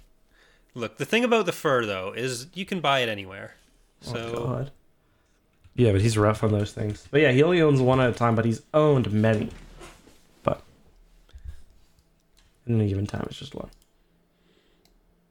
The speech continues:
Speaker 1: Look, there's, there's options there. Like, we don't, it's Corran's life. We don't need to, uh,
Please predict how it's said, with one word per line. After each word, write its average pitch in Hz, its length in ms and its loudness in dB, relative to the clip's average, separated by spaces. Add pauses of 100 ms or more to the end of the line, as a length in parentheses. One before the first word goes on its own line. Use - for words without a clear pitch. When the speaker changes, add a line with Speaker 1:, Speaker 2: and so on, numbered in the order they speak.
Speaker 1:
Look, 113 200 -20
there's, 131 460 -4
there's 147 220 0
options 104 460 -8 (240)
there. 117 120 -20
Like, 110 240 -16
we 131 140 -8
don't, 120 400 -6 (800)
it's - 80 -20
Corran's 151 400 -4
life. 113 500 -6
We 123 140 -6
don't 123 140 -4
need 117 200 -6
to, 107 300 -6
uh, 98 320 -6